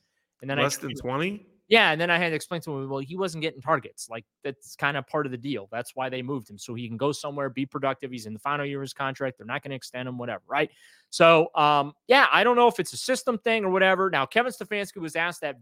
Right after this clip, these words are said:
Speaker 1: very question on, uh, Monday, and, um, I will just say that his answer, to say that his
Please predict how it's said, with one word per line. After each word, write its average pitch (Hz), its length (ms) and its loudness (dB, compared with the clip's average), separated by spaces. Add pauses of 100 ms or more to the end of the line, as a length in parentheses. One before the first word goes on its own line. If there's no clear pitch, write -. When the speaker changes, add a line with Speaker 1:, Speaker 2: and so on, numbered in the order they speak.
Speaker 1:
very 196 380 0
question 131 680 -8 (580)
on, 151 480 -4 (100)
uh, 123 300 -8
Monday, 131 600 -8 (680)
and, 135 680 -10 (120)
um, 127 640 -10 (640)
I 143 200 -2
will 170 200 -4
just 160 340 -10
say 156 260 -4
that 139 180 -6
his 131 320 -8 (100)
answer, 175 760 -6 (440)
to 147 100 -8
say 240 320 0
that 247 140 -6
his 180 260 -4